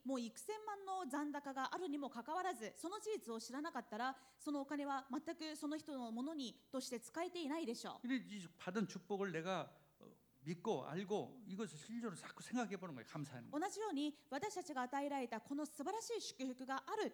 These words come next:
Speaker 1: ということを認識した上で、それを覚えて使い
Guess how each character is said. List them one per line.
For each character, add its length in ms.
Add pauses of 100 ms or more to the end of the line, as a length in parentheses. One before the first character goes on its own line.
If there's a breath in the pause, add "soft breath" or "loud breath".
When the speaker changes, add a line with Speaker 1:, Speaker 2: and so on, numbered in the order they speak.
Speaker 1:
と 80
い 20
う 60
こ 80
と 180
を 340
認 160
識 220
し 80
た 140
上 180
で、 320
そ 140
れ 100
を 140
覚 260
え 80
て 460
使 240
い 180